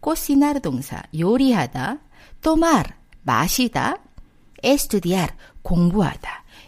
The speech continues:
요 네 가지 동사 더하기 첫 번째 했던 아블라르 동사까지 다섯 가지를 제가 삼 인칭 단수까지만 해볼게요.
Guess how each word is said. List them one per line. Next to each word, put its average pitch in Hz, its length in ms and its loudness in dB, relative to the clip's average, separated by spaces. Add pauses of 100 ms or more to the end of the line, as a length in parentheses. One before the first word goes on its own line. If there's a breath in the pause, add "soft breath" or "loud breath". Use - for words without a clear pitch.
(120)
요 226 300 2
네 156 200 0
가지 220 360 -4
동사 131 480 -4 (100)
더하기 156 520 -4
첫 285 180 -8
번째 269 360 -2
했던 233 400 -4
아블라르 170 420 -4
동사까지 151 760 -6
다섯 247 400 -6
가지를 240 480 -4 (200 soft breath)
제가 170 400 -6 (340 loud breath)
삼 330 220 2
인칭 311 460 2
단수까지만 185 800 2
해볼게요. - 480 -2